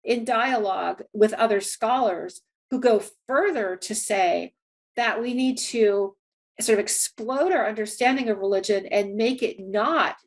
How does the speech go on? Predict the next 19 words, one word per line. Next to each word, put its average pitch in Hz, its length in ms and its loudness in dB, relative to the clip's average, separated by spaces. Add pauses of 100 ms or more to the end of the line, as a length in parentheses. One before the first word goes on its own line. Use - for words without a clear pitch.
just 202 400 2
a 190 100 4
human 233 640 -2
sort 196 480 0
of - 140 -4
system, 180 640 -2 (500)
but 226 260 0
one 240 200 2
in 220 100 -4
which 208 160 0
other 196 200 0
animals 180 420 -2
participate. - 720 -2 (140)
And 214 140 -4
while 226 180 0
I 214 100 0
disagree 214 720 -2
with 294 240 0
this, - 360 -4